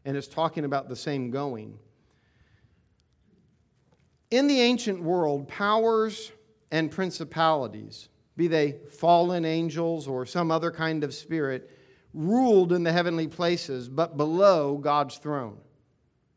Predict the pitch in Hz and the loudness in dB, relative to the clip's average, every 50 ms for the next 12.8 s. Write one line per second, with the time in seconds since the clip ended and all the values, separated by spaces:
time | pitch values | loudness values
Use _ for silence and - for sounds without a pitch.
0 | _ _ _ _ _ _ _ - 151 147 123 120 123 120 120 120 113 113 147 156 | _ _ _ _ _ _ _ -10 -8 -8 -8 -8 -10 -8 -10 -10 -8 -6 -4 -4
1 | 139 117 - - 113 107 107 107 107 107 - 117 110 110 110 - 110 113 113 113 | -4 -4 -6 -10 -12 -10 -10 -12 -14 -14 -12 -12 -12 -12 -12 -14 -14 -14 -12 -10
2 | 117 110 107 113 110 110 113 - - - 120 117 110 110 113 113 113 - _ _ | -10 -10 -10 -10 -12 -12 -12 -14 -18 -16 -14 -14 -14 -14 -16 -18 -20 -20 _ _
3 | _ _ _ _ _ _ _ _ _ _ _ _ - 110 113 101 - - 147 139 | _ _ _ _ _ _ _ _ _ _ _ _ -16 -16 -16 -12 -8 -8 -8 -8
4 | 143 - 117 101 98 107 107 107 107 107 - - 107 104 - - 135 196 226 220 | -8 -12 -16 -16 -14 -14 -16 -16 -16 -18 -16 -14 -14 -14 -12 -4 2 4 4 6
5 | 214 196 170 - - - - - _ _ _ _ _ _ _ _ _ _ _ _ | 6 4 2 -2 -10 -18 -20 -20 _ _ _ _ _ _ _ _ _ _ _ _
6 | _ _ _ _ _ _ _ _ _ _ - 147 151 151 151 160 196 233 226 190 | _ _ _ _ _ _ _ _ _ _ -2 0 0 0 0 2 6 6 6 6
7 | 165 156 - - - _ - 156 151 156 143 123 190 208 190 180 - - - - | 6 2 -2 -6 -20 _ -6 -4 -2 -2 -2 -2 0 2 2 2 0 -6 -14 -10
8 | - 165 147 143 165 175 165 - - 131 110 107 110 110 - _ - 147 151 131 | -10 -8 -6 -4 -4 -4 -4 -6 -8 -12 -12 -12 -14 -18 -18 _ -8 -8 -8 -4
9 | 139 165 170 170 165 160 147 139 165 151 - 170 160 156 175 175 165 - 160 151 | -2 0 0 2 2 0 -2 -6 -10 -10 -8 -8 -6 -4 -4 -4 -4 -4 -6 -6
10 | 147 143 151 160 160 139 139 143 139 147 165 185 170 143 123 113 117 131 - - | -4 -2 -2 -2 -2 -2 -4 -4 -2 0 0 0 -2 -2 -4 -8 -10 -14 -18 -20
11 | _ _ _ _ _ _ _ - 170 175 165 170 175 185 190 175 165 151 151 147 | _ _ _ _ _ _ _ -2 -2 0 4 4 6 6 6 4 2 -2 -2 -4
12 | 147 - 156 147 143 151 147 156 160 165 175 165 127 107 110 | -4 -4 -4 -2 -2 -2 -4 -4 -4 -4 -4 -4 -6 -8 -10